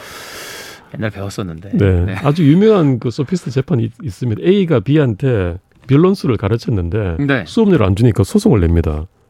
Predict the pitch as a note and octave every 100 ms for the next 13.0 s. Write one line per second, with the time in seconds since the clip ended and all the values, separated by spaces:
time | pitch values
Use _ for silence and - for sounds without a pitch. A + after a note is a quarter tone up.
0 | _ - A#2+ A2+ D3 D#3 D3+ - C3 -
1 | D#3+ C3 A2+ G2 F#2 G2+ E2 F2 - D3
2 | D#3+ A#2+ - _ _ - D3 E3 D3 G2+
3 | G3 E3+ A#2+ G2 G2+ - D3+ D3 E3+ -
4 | B2 G#2 F2+ E2 E2 E2 - - - -
5 | - - B2+ F#3 G3+ C#3+ B2 C3 - A2
6 | B2+ G2+ G#2+ - A2 - F#2+ A#2+ E2+ D2+
7 | _ - - - A2 A#2 E3 F3 F#3 _
8 | _ _ _ C#4 _ - - G#3+ G3 D#3
9 | C3 B2+ A2 D3 D3 A#2 - B2+ D#3+ C#3+
10 | F#2 A2+ D3 G#2+ G2 F#2+ E2 G2+ - A2+
11 | A2+ D3+ G3 F3+ - F#2+ E2+ A#2 F#2 E2+
12 | A#2 G#2+ D3+ G#2+ G#2+ - F#2 - D#2 D2+